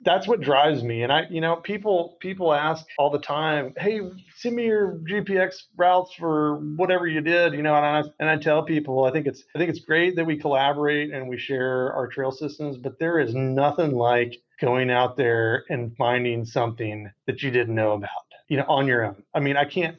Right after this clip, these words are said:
the intrinsic value for, for that is, I mean, it's priceless. I, and I don't know how to other to describe that to people. And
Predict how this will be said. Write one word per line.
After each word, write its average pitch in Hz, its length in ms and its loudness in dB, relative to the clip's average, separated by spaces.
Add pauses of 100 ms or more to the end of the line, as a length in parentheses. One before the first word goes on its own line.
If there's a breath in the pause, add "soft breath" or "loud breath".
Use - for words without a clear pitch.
(100)
the 147 100 0
intrinsic 175 500 0
value 139 500 2
for, 123 640 0 (160 soft breath)
for 156 160 2
that 127 220 4
is, 117 360 -4
I 160 40 -4
mean, 147 180 -8
it's 160 160 -6
priceless. 147 640 -4
I, 131 220 2
and 139 120 0
I 139 60 2
don't 156 180 0
know 160 100 -2
how 139 180 2
to 131 80 4
other 127 280 2
to 120 200 -4
describe 147 500 -2
that 135 180 0
to 127 80 -4
people. 120 520 -4
And 120 260 -8